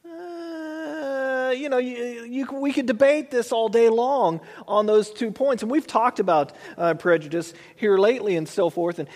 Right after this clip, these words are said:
and how we shouldn't have that in us. But you can change all the laws. You can do that in society.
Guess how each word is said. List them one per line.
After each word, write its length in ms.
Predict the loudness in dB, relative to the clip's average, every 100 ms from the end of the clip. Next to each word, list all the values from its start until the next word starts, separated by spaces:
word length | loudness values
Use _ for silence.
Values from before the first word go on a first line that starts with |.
| -6
and 140 | -2
how 200 | 0 0
we 120 | 0 -2
shouldn't 340 | 0 0 0
have 320 | -2 -2 0
that 200 | 0 -2
in 260 | -2 -2 -2
us. 380 | -4 -10 -20 -20 -10 0
But 200 | 0 4
you 220 | 4 4
can 200 | 2 -4
change 460 | 0 2 2 0 0
all 320 | 4 4 4
the 80 | 2
laws. 460 | 4 4 4 0
You 140 | -4 -6
can 200 | -6 -4
do 180 | 0
that 200 | 2 0
in 60 | -2
society. 720 | -10 -6 -4 -2 -2 -2